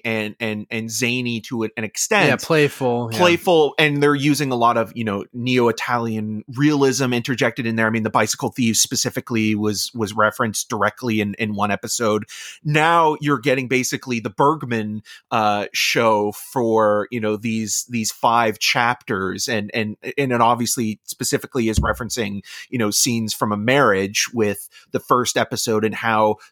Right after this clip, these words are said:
Speaker 1: the first and fifth episode kind of come full circle. And part of that is interesting in terms of sort of grounding the show in something that's more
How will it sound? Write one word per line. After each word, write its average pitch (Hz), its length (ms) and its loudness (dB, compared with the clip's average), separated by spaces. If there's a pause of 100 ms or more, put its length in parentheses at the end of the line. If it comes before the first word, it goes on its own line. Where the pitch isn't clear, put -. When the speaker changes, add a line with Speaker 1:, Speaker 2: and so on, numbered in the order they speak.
Speaker 1:
the 127 80 -2
first 120 560 0
and 110 200 -4
fifth - 280 -2
episode 110 400 -2
kind 117 180 -4
of 107 120 -8
come 107 240 -6
full 107 220 -6
circle. 110 680 2
And 120 360 -2 (720)
part 277 320 2
of 285 120 -6
that 220 220 2
is 170 280 0
interesting 196 580 -2
in 147 240 -4 (220)
terms 151 320 -2
of 135 160 -2 (100)
sort 143 160 -2
of 131 100 -4 (280)
grounding 135 600 0
the 131 80 0
show 120 760 0
in 120 240 -4
something 127 360 -4
that's 117 200 -6
more 113 600 0